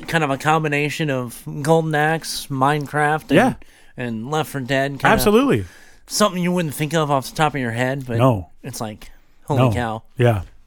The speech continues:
Speaker 1: So that's cool. That's cool.
Speaker 2: Yeah, it really is good.
Speaker 1: Yeah, um, the only other thing I saw was, you know, we had a slight update for Dying Light two.
Speaker 2: Oh, yes.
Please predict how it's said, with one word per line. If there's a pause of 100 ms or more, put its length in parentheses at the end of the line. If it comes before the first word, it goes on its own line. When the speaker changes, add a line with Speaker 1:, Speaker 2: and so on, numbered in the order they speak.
(280)
Speaker 1:
So
that's
cool.
That's
cool.
Speaker 2:
Yeah,
it
really
is
good. (1080)
Speaker 1:
Yeah, (320)
um,
the
only
other
thing
I
saw
was,
you
know,
we
had
a
slight
update (560)
for
Dying
Light (560)
two. (280)
Speaker 2:
Oh,
yes.